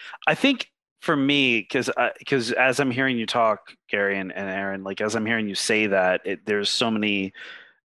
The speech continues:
experiences that resonate. I, I think, like, the best way I could put it is your,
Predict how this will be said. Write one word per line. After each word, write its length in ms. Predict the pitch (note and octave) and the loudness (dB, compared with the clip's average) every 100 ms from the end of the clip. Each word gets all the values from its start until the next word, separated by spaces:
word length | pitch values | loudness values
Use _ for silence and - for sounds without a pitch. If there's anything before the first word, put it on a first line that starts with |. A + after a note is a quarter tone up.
| - | -8
experiences 480 | A#2+ - A2 G#2 G2 | -4 0 0 0 0
that 100 | G#2 | 2
resonate. 380 | G2+ G2+ G#2+ G2 | 2 2 0 2
I, 220 | G#2+ G#2+ | 4 2
I 40 | |
think, 240 | G#2+ D#3 C3+ | 2 0 2
like, 240 | A#2 G#2+ | 0 2
the 80 | G#2+ | -2
best 260 | F#2 G#2 - | 0 0 2
way 100 | G#2 | 0
I 40 | |
could 180 | G2+ E2+ | 0 -8
put 240 | - A#2 | -2 0
it 140 | G#2 - | 0 0
is 440 | G2 F#2+ F#2 F#2 - - - - - | 0 0 0 -2 -4 -10 -18 -16 -2
your, 160 | G#2 | -2